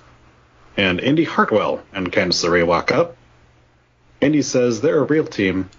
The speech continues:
and they're a real family. And Io and Zoe are not even friends. Zoe says, "We have mutual respect for each other, and that's all we need." Candice says Zoe should watch her back because Io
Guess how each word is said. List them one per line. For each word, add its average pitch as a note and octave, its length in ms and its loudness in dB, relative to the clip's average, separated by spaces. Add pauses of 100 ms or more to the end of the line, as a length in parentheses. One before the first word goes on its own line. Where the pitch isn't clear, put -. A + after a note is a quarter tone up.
(180)
and F2 120 -2
they're G#2+ 120 2
a F#2 40 2
real F2 200 0
family. D#2+ 540 -2 (1080)
And E2+ 140 0
Io B2+ 220 2
and G2+ 120 2
Zoe C3 280 2
are G2 60 0
not A#2+ 180 0
even B2 180 2
friends. - 640 -2 (960)
Zoe C3 300 2
says, G#2 420 0
"We A#2 360 -2
have A#2+ 200 2
mutual F#2+ 360 0
respect D2+ 360 0
for - 140 0
each A2+ 160 0
other, A#2+ 260 2
and F#2 100 0
that's E2+ 220 0
all E2 160 2
we D2 140 -2
need." C2+ 360 -4 (2000)
Candice B2+ 260 2
says A2+ 240 0
Zoe B2+ 360 0
should C#3+ 160 0
watch C3 180 2
her - 80 -2
back C#3 340 0
because G#2 400 -4
Io F2+ 400 0